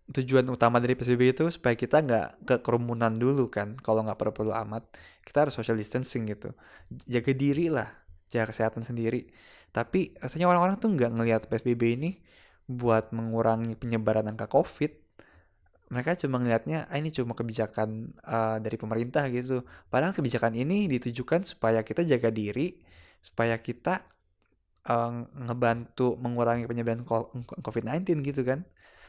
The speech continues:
Jadi ya percuma aja sih udah di P S B B, tapi kalau orang-orangnya masih aja nggak peduli, nggak ada inisiatif, dan nggak mikirin kesehatan juga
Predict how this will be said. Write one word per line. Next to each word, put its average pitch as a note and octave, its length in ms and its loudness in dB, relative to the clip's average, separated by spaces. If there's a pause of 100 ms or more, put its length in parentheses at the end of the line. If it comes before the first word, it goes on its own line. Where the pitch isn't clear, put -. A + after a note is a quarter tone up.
(180)
Jadi B2 580 0
ya A#2 140 4
percuma A2 640 -4
aja D3 240 0
sih D#3 260 -4
udah C3 140 0
di A#2 160 2
P - 80 4
S A2 80 2
B A2+ 160 2
B, D3 80 4
tapi C3+ 240 0
kalau A#2 160 2
orang-orangnya G#2+ 560 0 (480)
masih G2+ 240 -4
aja C3 160 4
nggak B2 240 2
peduli, C3+ 480 2
nggak A2 180 2
ada G#2 60 -4
inisiatif, C3 800 -2
dan A2+ 160 -4
nggak A2 160 -6
mikirin A2 320 -8
kesehatan G#2+ 400 -8
juga B2+ 240 4